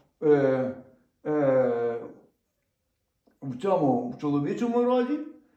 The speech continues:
до минулого часу і так само в жіночому роді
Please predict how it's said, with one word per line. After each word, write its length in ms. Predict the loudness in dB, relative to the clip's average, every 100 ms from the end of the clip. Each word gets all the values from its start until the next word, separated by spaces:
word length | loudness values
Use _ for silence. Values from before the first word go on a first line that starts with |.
| _ _ _ _ _ _ _ _ _ _ _ -16
до 320 | -8 -2 0
минулого 520 | 2 2 2 2 2
часу 420 | 2 0 0 -6 -10
і 40 |
так 260 | -4 -2 -2
само 280 | 0 0 -2
в 60 |
жіночому 600 | -2 -2 0 -2 -2 -2 0
роді 380 | -2 -2 -8